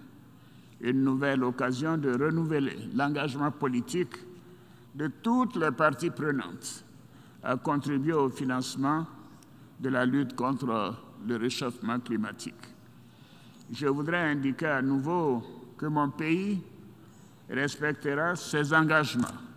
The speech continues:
autour, euh, au, au, son engagement au titre de l'accord, euh, de Paris sur le climat et entend œuvrer à la protection de son patrimoine forestier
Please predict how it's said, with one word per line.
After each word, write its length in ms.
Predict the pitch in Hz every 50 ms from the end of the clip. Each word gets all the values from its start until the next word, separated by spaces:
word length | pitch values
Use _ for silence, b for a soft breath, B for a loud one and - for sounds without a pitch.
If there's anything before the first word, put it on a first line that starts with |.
| - - - - B B B B B B B B B B B B -
autour, 640 | - 120 127 131 127 - - 160 160 156 156 151 135
euh, 200 | 135 120 113 117 107 - - - - - -
au, 160 | 139 139 131 - - -
au, 640 | 135 135 139 135 131 123 - - - 131 127 -
son 240 | - - 151 135 139
engagement 580 | 139 143 147 143 143 143 113 135 160 170 160
au 80 | 139 135
titre 520 | - - 202 220 185 - - 135 123 101 90 - - - B B B B B B B B B B B B B
de 140 | - 123 127
l'accord, 640 | 123 131 135 135 131 131 - 160 151 147 147 139
euh, 260 | 135 120 117 117 110 110 - - - - 220
de 100 | 139 135
Paris 380 | 127 - - 156 143 131 107 - - - - - - - - B B B B B B B B B B B
sur 220 | B - - 160 156
le 200 | 143 131 131 120
climat 500 | - 139 131 131 131 143 160 165 135 - - - - - - - - - - B B B B B B B
et 200 | - 117 135 - - -
entend 460 | 156 160 156 131 - 170 175 170 165 - -
œuvrer 480 | 170 160 160 151 143 165 165 175 180 185 -
à 80 | - 143
la 140 | 139 135 127
protection 640 | - - 151 139 - 147 143 127 - - 160 156 160
de 80 | 151 143
son 240 | 123 - 139 135
patrimoine 560 | 123 120 131 135 127 - 147 143 156 156 160 151
forestier 680 | - 151 151 147 139 131 - - - 175 190 202